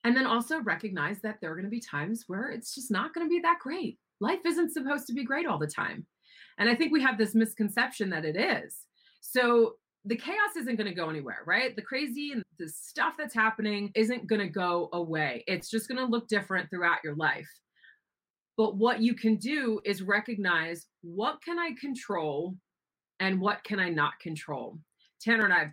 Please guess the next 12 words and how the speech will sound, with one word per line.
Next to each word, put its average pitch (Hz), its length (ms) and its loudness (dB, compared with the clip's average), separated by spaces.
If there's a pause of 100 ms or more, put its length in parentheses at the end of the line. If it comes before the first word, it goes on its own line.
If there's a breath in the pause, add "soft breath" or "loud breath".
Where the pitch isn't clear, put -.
talked 175 240 0
about 156 280 -4
this 147 260 -6 (320)
on 165 240 -6
many 240 600 2
occasions 156 720 -6
through, 170 480 -4 (120)
through 208 220 4
this 202 280 0
podcast 165 680 0
and 160 240 -8
through 180 500 -4